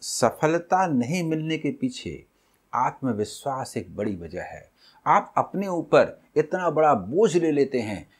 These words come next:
कि आपको तीन साल से सक्सेस नहीं मिला। अरे, पहले आप सीरियस ही नहीं थे, सही तरीका नहीं जानते थे। मुझे बताइए ना कि मैथमेटिक्स पढ़ने का तरीका वही है कि नहीं जो मैं बताता हूँ? उस तरीके से आप कितने दिनों से पढ़ रहे हैं बताइए?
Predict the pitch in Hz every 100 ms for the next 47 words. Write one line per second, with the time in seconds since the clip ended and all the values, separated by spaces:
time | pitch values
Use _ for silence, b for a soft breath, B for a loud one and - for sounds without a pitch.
0 | _ 147 170 175 156 139 - 208 240 240
1 | 190 180 180 170 165 151 151 139 123 113
2 | 113 101 95 - b b - 233 240 202
3 | 226 220 - - 226 240 214 196 180 170
4 | - 127 90 - _ - 196 233 247 294
5 | 285 285 277 247 208 185 160 143 131 120
6 | 101 B 147 202 294 269 226 175 143 120
7 | 85 - _ _ - 160 151 226 226 226
8 | - 208 202 220 202 196 214 214 196 175
9 | 180 247 233 220 214 233 220 214 185 277
10 | 285 269 226 - 151 131 92 - _ _
11 | b b - 107 208 - - - 127 151
12 | 240 240 202 - 113 92 - _ - 143
13 | - 175 - 202 131 127 - 113 - 104
14 | 101 95 98 160 110